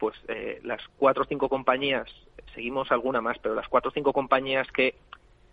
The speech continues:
que históricamente hemos considerado, pues, que, que presentan mejores activos, que, que, eh, presentan un negocio, digamos, con mejor posicionamiento competitivo y que, y que son atractivas para, para el inversor value, eh, pues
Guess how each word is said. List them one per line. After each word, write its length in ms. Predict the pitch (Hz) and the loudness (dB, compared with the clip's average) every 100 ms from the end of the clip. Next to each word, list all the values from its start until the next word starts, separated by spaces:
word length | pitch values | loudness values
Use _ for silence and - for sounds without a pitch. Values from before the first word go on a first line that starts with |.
| - | 0
que 80 | 135 | 0
históricamente 720 | - 135 127 127 139 131 131 | 2 2 4 2 0 2 2
hemos 220 | 135 127 | 2 0
considerado, 720 | - 131 - 120 123 135 127 | -2 -2 0 4 6 4 2
pues, 180 | - - | 0 -4
que, 260 | - 117 - | 0 0 0
que 80 | 117 | -2
presentan 400 | 113 127 123 127 | -2 -2 0 0
mejores 400 | 123 - 120 - | 0 0 0 -2
activos, 440 | 110 - 143 123 - | -4 -2 0 0 2
que, 260 | 117 117 - _ _ _ _ | 0 0 -4 _ _ _ _
que, 320 | - 117 113 - | 0 2 2 0
eh, 420 | 110 110 117 117 | -2 -4 -6 -6
presentan 400 | 117 120 123 131 | -6 -2 0 0
un 140 | 127 123 | 0 -2
negocio, 720 | 120 127 127 127 117 120 117 | 2 2 2 4 6 6 6
digamos, 360 | 113 127 117 - | 2 -2 -2 -2
con 160 | 120 | -2
mejor 260 | 113 - 117 | 0 -2 -2
posicionamiento 800 | 131 117 117 120 120 113 120 117 - - - - | -4 -4 -4 -4 -4 0 2 0 -8 -20 -20 -4
competitivo 680 | 123 117 117 110 131 135 123 | -2 0 -2 -2 0 2 2
y 60 | |
que, 140 | 123 117 | 2 0
y 160 | - | 0
que 120 | - | -4
son 140 | 113 135 | 0 2
atractivas 640 | 143 135 - 147 131 120 | 4 2 0 2 2 4
para, 400 | - 123 120 - | 4 6 4 4
para 200 | 131 117 | 2 2
el 80 | 120 | 0
inversor 340 | 120 113 120 | -2 0 2
value, 320 | 117 139 131 - - - - - | 4 4 2 -4 -12 -18 -20 -2
eh, 160 | 120 113 | 0 2
pues 200 | 113 | 0